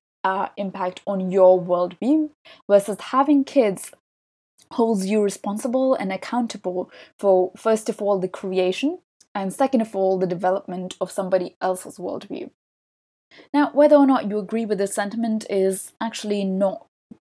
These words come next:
gonna make much of a difference as long as you agree that that decision is definitely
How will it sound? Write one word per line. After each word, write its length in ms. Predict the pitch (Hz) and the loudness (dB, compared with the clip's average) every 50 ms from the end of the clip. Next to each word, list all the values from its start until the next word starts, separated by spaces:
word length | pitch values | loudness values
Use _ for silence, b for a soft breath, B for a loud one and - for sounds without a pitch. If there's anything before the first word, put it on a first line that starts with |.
| _ _ - | _ _ -4
gonna 120 | 196 185 | -4 -2
make 220 | 185 190 190 - - | -2 -4 -4 -6 -6
much 240 | 180 196 220 220 | -2 -2 -2 -2
of 80 | - - | -2 -6
a 60 | 202 | -4
difference 440 | 180 180 180 - 233 262 277 262 - - | -4 -4 -4 -2 2 2 2 2 4 2
as 200 | 202 196 196 190 | 2 2 4 6
long 200 | 196 196 196 196 | 6 6 6 6
as 140 | 190 180 185 | 2 2 2
you 120 | 185 185 | 2 2
agree 480 | 180 180 170 - 196 226 240 214 190 185 | 2 0 -2 -2 0 0 0 0 0 0
that 280 | 185 185 - - - - _ _ _ _ _ | 0 0 -2 -4 -14 -20 _ _ _ _ _
that 220 | - 185 185 - - | -2 -2 -2 -2 -4
decision 440 | 202 185 - 196 190 185 185 185 - | -6 -6 -4 -6 -4 -6 -6 -6 -2
is 360 | 175 180 180 175 175 - - _ _ _ _ _ _ _ - | 0 2 2 2 0 -4 -8 _ _ _ _ _ _ _ 0
definitely 560 | 208 208 - 226 208 - 180 190 185 185 185 | 0 0 2 0 -6 -2 -2 -2 -2 -2 -4